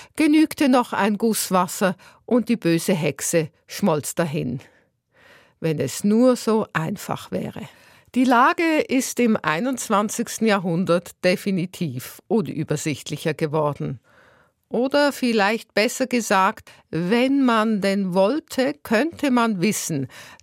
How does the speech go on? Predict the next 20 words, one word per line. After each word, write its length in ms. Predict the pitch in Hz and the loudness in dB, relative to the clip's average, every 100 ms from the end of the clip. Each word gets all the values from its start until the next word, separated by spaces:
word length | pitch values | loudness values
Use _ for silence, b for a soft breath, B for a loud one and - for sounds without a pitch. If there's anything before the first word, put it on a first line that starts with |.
| - | 0
dass 320 | 180 175 - | 2 0 -2
neben 320 | 196 170 220 | -2 0 -2
Schwarz 560 | - 190 139 156 - - | -2 0 0 -2 -12 -8
und 240 | 196 180 | -6 -2
Weiß 520 | 143 123 151 - - _ _ | -2 -2 -4 -10 -18 _ _
auch 320 | - 233 - | -4 -4 -4
Grautöne 840 | - 151 147 - 165 147 131 117 - | -4 -2 -2 -4 -4 -4 -6 -8 -6
existieren. 920 | 147 - - 120 - 170 - 117 113 - _ _ b b b b b b b b - | -8 -6 -10 -10 -10 -8 -8 -8 -8 -12 _ _ b b b b b b b b -2
In 240 | 254 247 | 2 2
diesem 440 | 285 339 - 359 294 | 4 2 2 -2 0
Graubereich 1040 | 185 180 220 277 247 233 254 262 - 202 | 2 2 2 2 2 2 0 -2 -6 0
wird 220 | 233 240 | 2 2
es 160 | 247 - | -2 0
aber 280 | 208 208 | 0 0
schwierig, 880 | 226 - 208 220 202 147 - - - - | -4 -2 0 0 0 -2 -6 -16 -10 -2
dem 140 | 190 | 0
Bösen 400 | 175 165 - 190 | 2 0 0 -4
zu 220 | - 190 | -2 -2
wehren. 480 | 165 151 127 123 120 - b b b b b - | -2 -2 -4 -6 -8 -12 b b b b b -2
Denn 480 | 214 202 208 190 | 2 2 2 0